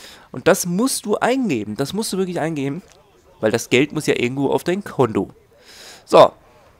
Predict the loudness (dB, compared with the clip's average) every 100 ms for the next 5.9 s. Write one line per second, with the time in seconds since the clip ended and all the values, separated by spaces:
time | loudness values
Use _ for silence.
0 | _ _ -8 -4 -4 0 2 4 2 2
1 | 0 2 2 6 6 4 0 -4 -4 -2
2 | -2 -4 -12 -20 _ _ _ _ _ -2
3 | 0 0 -2 -2 0 0 -2 -12 -14 _
4 | _ -20 -20 -20 _ -4 4 6 6 4
5 | 2 2 2 2 2 -4 -4 -8